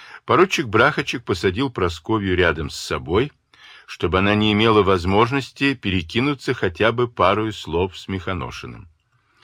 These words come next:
Авдея Миханошина с женою Аксиней, безутешно плачущей, усадили на другой стороне телеги.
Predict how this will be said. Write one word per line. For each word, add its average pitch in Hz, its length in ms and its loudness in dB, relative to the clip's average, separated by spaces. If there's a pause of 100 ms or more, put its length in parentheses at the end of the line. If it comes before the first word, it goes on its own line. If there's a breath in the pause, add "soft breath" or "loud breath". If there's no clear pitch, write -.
(440 loud breath)
Авдея 110 420 4
Миханошина 139 720 4
с 107 40 2
женою 107 680 2
Аксиней, 110 880 -2 (540 loud breath)
безутешно 107 760 0
плачущей, 107 800 0
усадили 135 840 0
на 113 160 -2
другой 143 380 0
стороне 69 480 -10
телеги. 64 540 -12